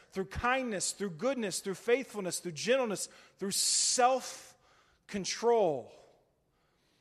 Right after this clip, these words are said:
Important thing we gotta realize is God has not left us in our sin. We leave him. And this has been the mystery of Scripture. This has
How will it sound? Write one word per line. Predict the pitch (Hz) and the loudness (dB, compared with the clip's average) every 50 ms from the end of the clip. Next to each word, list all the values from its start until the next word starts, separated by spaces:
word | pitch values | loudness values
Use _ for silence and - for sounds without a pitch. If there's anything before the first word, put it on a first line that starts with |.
| _ _ _ _ _ | _ _ _ _ _
Important | - 214 208 180 156 - | -4 -2 -2 -2 -6 -8
thing | 196 196 180 170 | -10 -8 -6 -6
we | 170 175 | -4 -2
gotta | 170 170 160 151 | -2 -2 -2 -2
realize | 151 175 180 165 151 139 135 131 | -2 -4 -2 -2 -4 -4 -6 -8
is | 139 131 - | -10 -12 -8
God | - 170 185 202 202 190 | -6 -4 -2 -2 -4 -4
has | - 165 165 147 143 | -6 -8 -10 -10 -10
not | 160 156 160 175 175 175 - 160 | -8 -6 -6 -6 -6 -6 -10 -12
left | 147 143 143 156 170 180 185 - - - - - _ | -12 -10 -6 -4 -4 -4 -6 -10 -16 -20 -20 -10 _
us | 170 180 180 156 - - - - - - - | -4 -4 -4 -4 -6 -8 -8 -8 -10 -10 -10
in | 151 139 | -10 -8
our | 135 131 127 | -8 -8 -6
sin. | 120 - - - 143 135 131 131 151 196 247 247 - _ _ _ _ _ _ _ _ _ _ _ _ _ _ _ _ _ _ _ _ _ _ _ _ _ _ _ _ _ _ _ _ _ _ _ _ _ _ _ _ _ _ _ _ | -6 -6 -6 -6 -6 -8 -8 -10 -10 -12 -14 -14 -18 _ _ _ _ _ _ _ _ _ _ _ _ _ _ _ _ _ _ _ _ _ _ _ _ _ _ _ _ _ _ _ _ _ _ _ _ _ _ _ _ _ _ _ _
We | - 139 156 170 | -14 -8 -6 -4
leave | 160 156 147 131 | -4 -4 -4 -6
him. | 131 170 185 160 127 107 110 104 _ _ _ _ _ _ _ _ _ _ _ _ _ _ _ _ _ _ | -8 -10 -10 -10 -10 -12 -16 -20 _ _ _ _ _ _ _ _ _ _ _ _ _ _ _ _ _ _
And | - 147 | -16 -14
this | 190 - | -12 -12
has | - 214 | -12 -10
been | 180 180 190 180 | -10 -8 -8 -8
the | |
mystery | 156 156 170 185 - - - - 170 156 | -10 -10 -10 -10 -10 -10 -10 -10 -12 -12
of | 131 | -12
Scripture. | - - - 196 - - - 147 | -14 -12 -12 -12 -12 -12 -12 -12
This | 151 160 - | -12 -12 -12
has | 170 147 - | -12 -12 -14